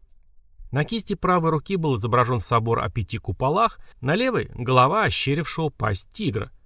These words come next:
Мелкие татуировки в виде перстней украшали фаланги пальцев. Словом, перед отдыхающим предстал, если не генерал, то, по крайней мере, старший офицер преступного мира.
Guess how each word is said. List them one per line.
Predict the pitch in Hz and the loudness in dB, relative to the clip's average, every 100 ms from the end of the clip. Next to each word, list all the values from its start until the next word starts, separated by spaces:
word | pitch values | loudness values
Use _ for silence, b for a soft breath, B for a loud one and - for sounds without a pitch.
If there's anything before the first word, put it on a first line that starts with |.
| - - _ _ - | -20 -20 _ _ -8
Мелкие | 131 139 135 131 | 2 4 4 0
татуировки | 120 107 135 135 143 - | -6 0 2 2 2 -2
в | 113 | -4
виде | 123 120 104 | -2 -4 -4
перстней | 123 98 - 185 160 | -4 -4 -2 -2 -2
украшали | - 113 104 127 117 | 0 -2 0 0 0
фаланги | - 120 110 107 135 | 2 2 2 -2 -4
пальцев. | - 139 98 - - - _ _ - - | -2 -2 -2 -12 -18 -20 _ _ -20 -14
Словом, | - 240 233 180 | -4 0 2 0
перед | 151 139 | -2 -2
отдыхающим | 135 147 - 175 156 - 120 | 0 -2 0 0 0 -2 -2
предстал, | 131 123 - 131 | -2 -2 0 2
если | 127 - 127 | 2 0 0
не | 131 | 0
генерал, | 127 165 208 240 | 0 0 2 0
то, | - 135 | 0 -2
по | 113 | -2
крайней | - 135 131 | 2 2 2
мере, | 131 113 | 0 -2
старший | - 127 110 123 | 2 2 2 -2
офицер | - 123 - 147 | -2 -2 -2 -2
преступного | - 123 - 110 117 143 | 0 -2 -2 -4 -2 -2
мира. | 208 131 | -2 -4